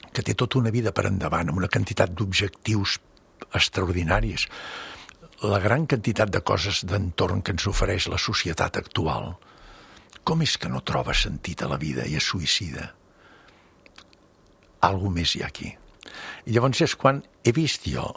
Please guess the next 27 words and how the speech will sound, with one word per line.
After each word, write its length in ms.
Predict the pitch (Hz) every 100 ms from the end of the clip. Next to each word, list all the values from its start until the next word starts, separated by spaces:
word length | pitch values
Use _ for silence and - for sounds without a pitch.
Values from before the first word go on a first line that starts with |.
| - - -
a 120 | -
través 320 | 92 95 98 101
dels 180 | 87 101
meus 240 | 98 - - 101
estudis 480 | - - 147 104
i 60 | 95
investigacions, 960 | 87 92 - 92 82 - 110 71 - - - - -
amb 120 | 98
les 160 | 95
experiències 720 | 98 - 98 98 131 - 101 -
properes 400 | 92 95 85 82
a 120 | 85
la 60 | 80
mort, 320 | 64 - -
amb 160 | 87
els 120 | 87 92
malalts 320 | 95 127 -
que 120 | -
jo 80 | 117
he 40 | -
tractat, 520 | 95 - 92 82 - - - - - - -
amb 120 | 98
mort 320 | 90 104 117 -
clínica 520 | 123 110 98 87 104
per 160 | - 87
diverses 520 | 90 98 90 98 -
causes, 640 | - 85 127 - 92 -